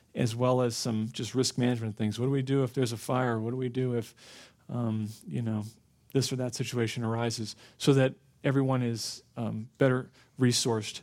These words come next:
to handle that, as well as even just what we're doing on Sunday mornings. So, so that's kind of one big thing. And then the last thing, real quick, that relates to sowing gospel seed, that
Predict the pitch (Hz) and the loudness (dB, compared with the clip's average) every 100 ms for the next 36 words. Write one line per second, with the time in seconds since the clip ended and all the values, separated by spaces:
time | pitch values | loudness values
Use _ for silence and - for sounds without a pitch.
0 | _ 123 113 120 113 110 - 120 151 170 | _ -2 0 0 -2 -4 -4 2 4 6
1 | 147 139 156 139 131 131 - _ 135 - | 4 0 -4 -2 -2 -6 -16 _ -2 -2
2 | 147 139 131 120 110 131 127 117 107 123 | 0 0 0 -6 -2 0 0 0 -4 -4
3 | 113 107 113 110 110 - - 131 - - | -2 0 -2 -4 -6 -10 -10 -10 -14 -20
4 | - - - - - - 135 147 147 - | -20 -20 -18 -18 -16 -6 4 6 6 0
5 | 156 151 127 117 - 143 143 139 120 - | 2 2 2 -2 -8 0 2 2 -2 -2
6 | 117 110 135 147 165 160 - - - - | -2 0 0 2 2 0 -6 -20 -20 -20
7 | _ _ 143 151 180 202 - 135 117 113 | _ _ 4 6 4 2 2 2 0 0
8 | 113 - _ - 156 156 - 113 - - | -6 -16 _ 0 2 2 0 -2 -4 -14
9 | _ _ _ _ _ _ _ _ _ - | _ _ _ _ _ _ _ _ _ -20
10 | - - _ _ _ _ _ _ - - | -20 -20 _ _ _ _ _ _ -20 -20
11 | _ 147 143 - - _ - 143 147 135 | _ 2 2 2 -4 _ -2 4 4 2
12 | - 123 - 151 139 135 127 113 - 113 | -2 0 2 2 2 0 -2 -4 -4 -2
13 | - 117 107 104 - - 135 123 | 0 0 -2 -4 -12 -6 0 0